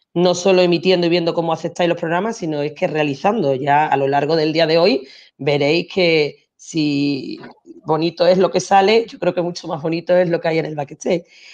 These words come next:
Yo no me quiero enrollar más porque tenemos a muchos invitados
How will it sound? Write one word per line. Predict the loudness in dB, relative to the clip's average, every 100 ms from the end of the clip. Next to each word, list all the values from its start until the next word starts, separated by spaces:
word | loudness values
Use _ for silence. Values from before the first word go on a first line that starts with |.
| -20 -16
Yo | -2 2 4
no | 2
me | 2
quiero | 0 0 0 -2
enrollar | -4 -4 -4
más | 2 2 2
porque | 0 -2 0 0 0 -2
tenemos | -4 -2 0
a | 0
muchos | -2 -4 -2 2 2 2 0 -2 -4
invitados | -6 -6 0 4 4 2